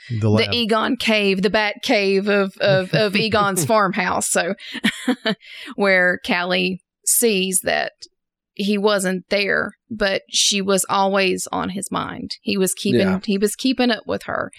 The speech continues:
Speaker 1: Yeah.
Speaker 2: Um, then of course we see, this is where Callie gets the point where she's possessed. <laughs>
Speaker 1: Yep.
Speaker 2: Um,
Speaker 1: Razul comes after her, and,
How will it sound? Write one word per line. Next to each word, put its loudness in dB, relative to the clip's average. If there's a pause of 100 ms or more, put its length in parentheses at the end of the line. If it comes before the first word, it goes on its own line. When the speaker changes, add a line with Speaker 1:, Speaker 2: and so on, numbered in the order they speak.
(300)
Speaker 1:
Yeah. 4
Speaker 2:
Um, 0 (760)
then 0
of -6
course -2
we -4
see, -6 (200)
this -2
is -4
where 2
Callie 0
gets -4
the -4
point -6
where -2
she's -2 (200)
possessed. -2 (540)
<laughs> 2 (320)
Speaker 1:
Yep. 2 (240)
Speaker 2:
Um, 0
Speaker 1:
Razul 2
comes 0
after 0
her, 4
and, 2